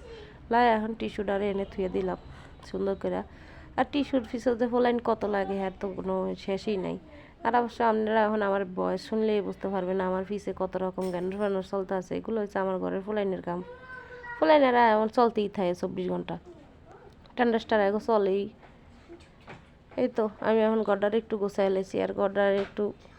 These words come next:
গুছগাছ করা না থাকলে ভালো লাগে না, যেহেতু মহিলা মানুষ, আর মহিলা মানুষের কাজই হয়েছে ঘর ঘর গুছানো, রান্ধন বাড়ন করন।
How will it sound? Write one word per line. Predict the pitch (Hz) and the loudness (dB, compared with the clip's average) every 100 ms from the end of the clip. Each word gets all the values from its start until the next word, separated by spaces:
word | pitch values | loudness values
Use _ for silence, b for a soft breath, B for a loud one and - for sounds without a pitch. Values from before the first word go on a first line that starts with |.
| B | B
গুছগাছ | 202 196 - 202 | -6 -2 0 0
করা | - 196 208 | 0 2 2
না | 190 | 2
থাকলে | 190 190 196 | -2 -2 0
ভালো | 185 180 196 | 2 2 4
লাগে | 190 185 | 4 2
না, | 185 | 2
যেহেতু | 185 190 190 | 2 0 0
মহিলা | 196 190 190 185 | 2 2 2 2
মানুষ, | 180 185 196 - | 2 -2 -4 -4
আর | 196 | 0
মহিলা | 185 185 185 | 2 2 2
মানুষের | 185 196 185 | 0 -2 -4
কাজই | 196 185 180 190 | 2 2 2 0
হয়েছে | 185 185 | 0 0
ঘর | 185 180 | 0 0
ঘর | 185 190 185 | 0 0 0
গুছানো, | 185 190 180 175 170 | -2 0 0 0 0
রান্ধন | 175 180 180 175 | 0 0 -2 -2
বাড়ন | 175 180 | -2 -2
করন। | 185 180 185 | -2 -2 -4